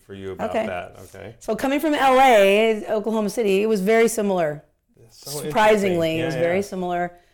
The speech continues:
Speaker 2: Um, and so I spent ten years there, and three of the years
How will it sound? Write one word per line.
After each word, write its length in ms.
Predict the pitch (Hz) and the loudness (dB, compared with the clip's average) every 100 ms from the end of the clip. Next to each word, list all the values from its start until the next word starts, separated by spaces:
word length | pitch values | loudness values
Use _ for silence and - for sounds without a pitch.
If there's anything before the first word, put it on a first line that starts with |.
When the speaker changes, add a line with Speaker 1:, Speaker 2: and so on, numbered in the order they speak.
| _ _ - | _ _ -10
Speaker 2:
Um, 600 | 180 180 180 180 175 - _ _ _ _ | -4 0 0 -2 -6 -10 _ _ _ _
and 340 | 196 190 185 185 | -8 -4 -4 -4
so 80 | 202 | -4
I 40 | |
spent 260 | 196 220 240 | -4 -8 -6
ten 160 | 254 | -4
years 200 | 262 233 | -2 -2
there, 380 | 208 208 208 208 | 0 0 0 -2
and 300 | - 175 175 - - - | -6 -8 -8 -14 -20 -10
three 260 | 220 233 | -4 0
of 80 | 233 | 0
the 120 | 214 | 0
years 560 | 202 202 196 180 - | 0 0 0 -2 -10